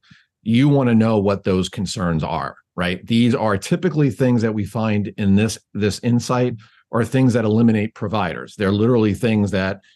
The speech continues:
it's a reason a per-, uh, a particular provider didn't even get considered. It's a reason a provider maybe was considered, but,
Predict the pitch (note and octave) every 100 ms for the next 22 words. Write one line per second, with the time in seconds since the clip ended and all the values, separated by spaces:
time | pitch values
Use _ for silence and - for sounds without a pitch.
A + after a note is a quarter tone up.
0 | _ _ - G2+ G#2+ G2+ A2+ A2 F#2+ A2+
1 | - G2 F#2 F2+ G#2 - G#2+ G#2+ G2+ -
2 | G2 F#2 G2 G2 F2+ G#2 G#2 G2+ G2 G2
3 | - G2 - A#2+ D2+ C#2+ D#2 D#2+ F#2 F#2
4 | G2+ G2+ F#2+ G#2+ F#2 G2 F#2+ G2 G2 F#2+
5 | G2 F2+ G#2 F2 G#2+ G#2 G2+ F2+ F#2